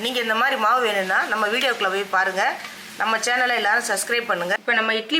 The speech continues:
மாவுக்கு அரிசி அளந்துக்கலாம். அரிசி வந்து இட்லி அரிசி வாங்கிக்கோங்க, இந்த மாதிரி குண்டு அரிசியா. இது நல்ல மாவு கணிசமா இருக்கும்.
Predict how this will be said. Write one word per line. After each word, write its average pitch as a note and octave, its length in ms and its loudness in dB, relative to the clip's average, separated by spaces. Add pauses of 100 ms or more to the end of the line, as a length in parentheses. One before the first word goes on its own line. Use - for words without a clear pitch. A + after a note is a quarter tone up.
(120)
மாவுக்கு A3+ 340 4 (320)
அரிசி C#4 280 2
அளந்துக்கலாம். G#3 500 2 (720)
அரிசி D4 300 2
வந்து A#3+ 180 2 (100)
இட்லி D4+ 220 -2
அரிசி A3+ 240 0
வாங்கிக்கோங்க, G3 460 0
இந்த A3+ 120 -2
மாதிரி A3 200 2
குண்டு A3+ 220 0
அரிசியா. G3 320 0 (640)
இது A#3 160 0
நல்ல A#3+ 140 4 (140)
மாவு B3+ 240 6
கணிசமா A3 400 2
இருக்கும். F#3+ 280 -2